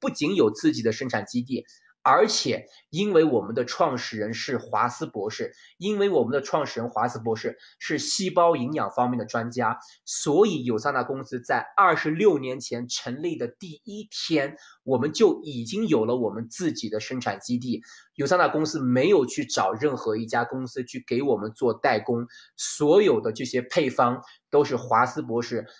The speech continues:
他的心血和今天他的研发的团队，那么他们的这个付出，那么所，嗯，给到我们一个身体最好的一个配方，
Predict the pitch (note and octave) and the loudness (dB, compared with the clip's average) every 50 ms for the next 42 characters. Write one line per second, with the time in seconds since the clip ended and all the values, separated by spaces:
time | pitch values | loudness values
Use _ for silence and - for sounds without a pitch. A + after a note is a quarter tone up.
0 | _ _ - - C#3 C3+ B2 A#2+ - - - - F3+ F3+ F#3 F3 - - F3 C#3+ | _ _ -4 -2 -2 -2 -2 -4 -4 -6 -4 -4 -4 -4 -6 -6 -6 -2 0 0
1 | G#2+ - - - A2+ A2 - D3 C#3+ B2 D3+ C#3+ C3+ A#2+ - D3 C#3 B2+ A2+ A#2 | 0 0 -2 -6 -8 -8 -8 -12 -6 -4 -4 -4 -4 0 0 0 0 0 0 -2
2 | A#2 B2 B2 - D3 C#3 C#3 B2+ A2 - - - A#2 G#2+ G#2 A#2 B2+ - - B3+ | -2 -2 0 2 2 2 2 0 -2 -4 -4 -2 0 0 0 -2 -8 -4 2 2
3 | F3+ - - - - - - - _ - E3 D#3 C#3+ B2 - - F3+ F3 F3 E3+ | 2 2 2 -8 -16 -20 -20 -20 _ -6 -4 -4 -2 0 2 2 2 2 2 -2
4 | D#3 B2 - D3+ B2 A#2+ A2+ - - - - E3+ D#3 D3+ - - E3+ D#3+ D#3+ D#3+ | -2 -2 -2 -6 -6 -6 -6 -8 -10 -12 -8 -6 -6 -6 -6 -4 -4 -4 -4 -6
5 | - - - - - _ _ - D#3+ D3 C#3+ C#3 A#2+ A2+ - - - D#3 B2+ G#2+ | -10 -18 -20 -20 -20 _ _ -2 0 2 2 0 0 -2 -4 -6 -2 0 2 2
6 | G2 - - - _ _ _ _ C#3 C3 A#2+ A#2 A2+ A2+ - _ _ _ _ _ | 0 -2 -8 -16 _ _ _ _ 0 0 0 -2 -6 -10 -16 _ _ _ _ _
7 | - D3+ - D#3 D#3+ D#3 B2+ A2 A2+ C3 C#3 C#3 C3 C#3 B2 - - D3+ D#3+ D#3 | 0 2 4 4 4 4 4 2 2 0 -4 -2 -2 -2 -2 0 -4 -6 -6 -4
8 | - A#2+ G#2+ A2+ - - - B3+ F#3+ C#3+ A#2 - - G2+ F#2+ F#2 A2+ - B2 C3 | -6 -8 -8 -8 -12 -4 -2 0 0 0 0 -2 -2 -4 -2 -2 -4 -4 -2 -6
9 | A#2+ - - C#3 A#2+ A#2 - A#2 A2 A2+ | -6 -4 -4 -4 -4 -2 -4 -4 -6 -6